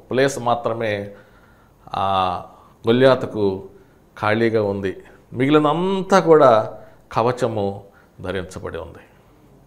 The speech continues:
ఎక్కడైతే కొంచెము ఖాళీ ఉందో, ఆ కొంచెము ఖాళీలోనే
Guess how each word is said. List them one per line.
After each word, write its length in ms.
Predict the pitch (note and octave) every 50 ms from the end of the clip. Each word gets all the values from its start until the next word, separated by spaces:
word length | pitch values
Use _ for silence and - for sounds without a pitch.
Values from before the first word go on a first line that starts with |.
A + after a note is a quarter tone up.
| _ _ _ _ C#3
ఎక్కడైతే 480 | D3 - G3+ G#3 G#3+ G#3 G#3 G3+ G3 F#3+
కొంచెము 480 | F#3+ F3 E3+ F#3+ G#3 G3+ G#3 G3+ F#3+ G3
ఖాళీ 260 | G3+ E3+ D#3+ D#3 D3+
ఉందో, 680 | D3 C#3 C3 B2+ B2 A2+ G#2 G2+ G#2+ C3 D#3+ F3 - - - - _ _ _ _ _ _ _ _ _ _ _ _ _ -
ఆ 120 | B2+ C3+
కొంచెము 520 | B2+ - E3+ F#3+ G#3 G3+ G#3+ A3+ G#3 G3 -
ఖాళీలోనే 840 | F#3 E3+ E3+ F3 F3 E3 D#3+ D3+ C#3+ C#3 C#3 B2+ A#2 A#2 A#2 A#2+